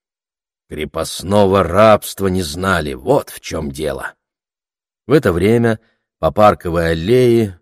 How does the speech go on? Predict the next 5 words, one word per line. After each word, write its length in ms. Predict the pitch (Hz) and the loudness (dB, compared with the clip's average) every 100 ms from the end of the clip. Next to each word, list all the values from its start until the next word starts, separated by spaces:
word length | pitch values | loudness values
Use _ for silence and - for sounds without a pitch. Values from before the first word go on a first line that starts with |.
| _ _ _ | _ _ _
в 100 | _ | _
кресле 440 | 101 165 151 90 78 | 0 0 0 -4 -6
коляски, 760 | 78 87 90 - - 80 - - | -4 0 0 -2 -10 -10 -10 -8
запряженной 920 | 85 80 82 76 85 85 78 78 73 - | -8 -6 -8 -6 -4 -2 -2 -6 -8 -2
осликом, 640 | 135 151 127 131 123 123 | 0 0 -4 -4 -4 -4